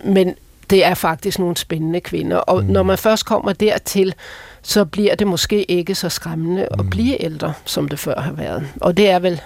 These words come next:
Speaker 1: altså, hele den symbol tænkning,
Speaker 2: Ja.
Speaker 1: der ligger i det.
Speaker 2: Ja,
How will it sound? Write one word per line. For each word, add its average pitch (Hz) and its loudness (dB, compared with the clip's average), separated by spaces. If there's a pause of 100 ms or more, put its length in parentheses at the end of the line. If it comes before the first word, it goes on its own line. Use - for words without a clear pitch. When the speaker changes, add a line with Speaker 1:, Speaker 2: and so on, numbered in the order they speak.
(120)
Speaker 1:
altså, 147 -4
hele 170 -2
den 160 -4
symbol - -4 (840)
tænkning, 139 0 (100)
Speaker 2:
Ja. 175 -2
Speaker 1:
der 175 -2
ligger 170 -4
i 170 -4
det. 147 -6
Speaker 2:
Ja, 117 4